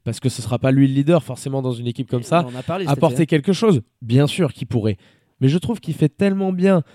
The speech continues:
Speaker 1: ce rôle de leader dans un club à l'échelle de Neuchâtel que voilà, moi je préfère le voir comme ça, et comme on le voit depuis le début de la saison, capable de s'effacer de temps en temps un petit peu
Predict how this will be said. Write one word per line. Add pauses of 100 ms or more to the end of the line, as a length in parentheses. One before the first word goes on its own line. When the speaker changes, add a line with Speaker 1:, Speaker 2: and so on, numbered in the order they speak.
(100)
Speaker 1:
ce
rôle
de
leader
dans
un
club (340)
à
l'échelle
de
Neuchâtel (160)
que
voilà,
moi
je
préfère
le
voir
comme
ça,
et
comme
on
le
voit
depuis
le
début
de
la
saison,
capable
de
s'effacer
de
temps
en
temps
un
petit
peu